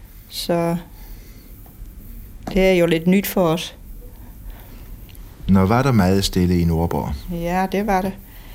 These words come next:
Speaker 1: Nordborg var jo en stille, lille og en stille by. Det var jo, som min mand, han siger, at man kunne skyde en kanon af langs gaden, uden der skete noget.
Speaker 2: <laughs> Har de prøvet det?
Speaker 1: Nej, det har vi nu ikke.
Speaker 2: <laughs>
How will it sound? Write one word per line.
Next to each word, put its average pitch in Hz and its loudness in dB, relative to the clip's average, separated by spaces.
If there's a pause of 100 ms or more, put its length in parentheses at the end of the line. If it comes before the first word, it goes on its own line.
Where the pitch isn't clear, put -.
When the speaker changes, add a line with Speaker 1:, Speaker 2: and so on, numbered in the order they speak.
(840)
Speaker 1:
Nordborg 190 2
var 180 2
jo 175 2
en 165 -2
stille, 190 2 (400)
lille 180 2
og 180 -2
en 175 0
stille 196 4
by. 180 0 (1600)
Det 175 2
var 185 6
jo, 175 4
som 180 0
min 175 4
mand, 190 6
han 180 2
siger, 196 4
at 180 4
man 175 0
kunne 175 -4
skyde 202 2
en 185 2
kanon 190 4
af 170 6
langs 185 2
gaden, 202 6
uden 208 6
der 180 2
skete 208 2
noget. 190 0 (760)
Speaker 2:
<laughs> - 0
Har 98 4
de 90 2
prøvet 98 0
det? 90 -4
Speaker 1:
Nej, 190 4
det 226 2
har 180 2
vi 165 -2
nu 175 -2
ikke. 208 4
Speaker 2:
<laughs> - -2